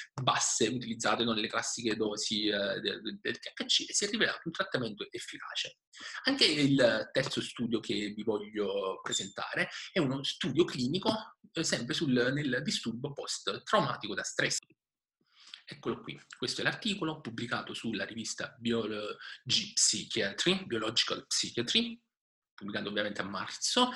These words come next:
in cui è stato utilizzato un inibitore dell'enzima amide idrolasi degli acidi grassi, che è l'enzima deputato alla degradazione dell'anandamide.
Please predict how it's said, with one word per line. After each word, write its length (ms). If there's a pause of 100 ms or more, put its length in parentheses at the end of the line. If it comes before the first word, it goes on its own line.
(600)
in 100
cui 140
è 20
stato 300
utilizzato 880
un 260
inibitore 1080 (320)
dell'enzima 1080 (180)
amide 360
idrolasi 600
degli 540
acidi 340
grassi, 580 (400)
che 240
è 20
l'enzima 520
deputato 440
alla 160
degradazione 800
dell'anandamide. 920